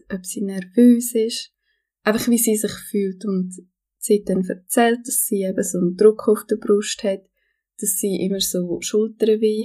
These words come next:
hat. Und das ist schon ein grosses Zeichen von, ich trage viel Last, also vom Herz,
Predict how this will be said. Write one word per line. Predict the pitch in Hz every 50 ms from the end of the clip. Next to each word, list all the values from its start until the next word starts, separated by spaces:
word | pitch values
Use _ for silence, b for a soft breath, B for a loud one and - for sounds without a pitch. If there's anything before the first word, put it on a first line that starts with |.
| - -
hat. | 214 208 208 - - - - _ _ _ _ _
Und | - 208 202 196 196 196 196 190 185 - _ _ _ _ _ _ _ _ _
das | - 185 233 226 226 220 240
ist | 226 - -
schon | 220 208
ein | 196 208 - -
grosses | - 208 208 214 214 - 202 208 -
Zeichen | - - 196 190 196 - - 196
von, | - 190 185 - 185 185
ich | - - - -
trage | - 202 202 190 190 190 190 - 202 185
viel | - - 190 190 185 185
Last, | 180 180 175 185 - - - - -
also | 196 - - 196
vom | 180 - 190 185
Herz, | 185 185 196 196 196 208 214 - _ - - -